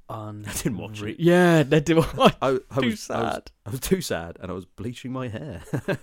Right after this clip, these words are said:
Speaker 1: Oh,
Speaker 2: Um,
Speaker 1: yeah, I suppose, yeah,
Speaker 2: so
Speaker 1: people would have, like, seen that,
Speaker 2: and, you know, and they
Speaker 1: obviously.
Speaker 2: still won't see it now <laughs> because this is an audio format. But,
Speaker 1: Yeah.
Speaker 2: um,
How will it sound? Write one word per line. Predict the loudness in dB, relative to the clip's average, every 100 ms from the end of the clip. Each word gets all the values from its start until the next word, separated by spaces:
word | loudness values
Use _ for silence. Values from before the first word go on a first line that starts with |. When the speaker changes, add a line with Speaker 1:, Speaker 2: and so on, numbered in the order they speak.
| -6 -6 -6 -2
Speaker 1:
Oh, | 4
Speaker 2:
Um, | 6
Speaker 1:
yeah, | 6 4
I | 2
suppose, | 2 0 -2
yeah, | -4 -2
Speaker 2:
so | 0
Speaker 1:
people | -2 2
would | 2 2
have, | -2 -10 -20 _
like, | -6 -6 -8 -20
seen | -14 -8 -6 -6
that, | -6 -6
Speaker 2:
and, | -6
you | -4
know, |
and | -4
they | -2 -2
Speaker 1:
obviously. | -2 -4 -4
Speaker 2:
still | 0 0
won't | 2 0 -2
see | -6 -6
it | -6
now | -10 -10 -10
<laughs> |
because | -6 -6 0 2
this | 4
is | 2 -6 -10
an | -12 -8 -10 -10 -16 -16 -16 -10
audio | -8 -6 -8 -8
format. | -8 -8 -8 -10 _ -14
But, | -10
Speaker 1:
Yeah. | -8 -8
Speaker 2:
um, | -10 -14